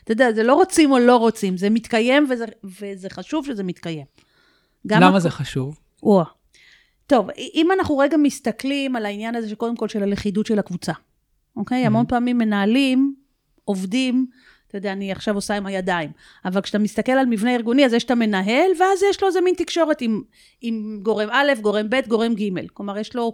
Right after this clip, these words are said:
Speaker 1: קווי, אה, תקשורת. אתה רוצה בסוף גם לייצר, בטח מישהו שהוא ראש קבוצה,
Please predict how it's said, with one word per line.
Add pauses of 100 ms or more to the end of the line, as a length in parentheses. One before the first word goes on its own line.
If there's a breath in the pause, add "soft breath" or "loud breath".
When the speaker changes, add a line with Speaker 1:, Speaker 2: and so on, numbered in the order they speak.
Speaker 1:
קווי,
אה,
תקשורת. (680 loud breath)
אתה
רוצה
בסוף
גם
לייצר,
בטח
מישהו
שהוא
ראש
קבוצה,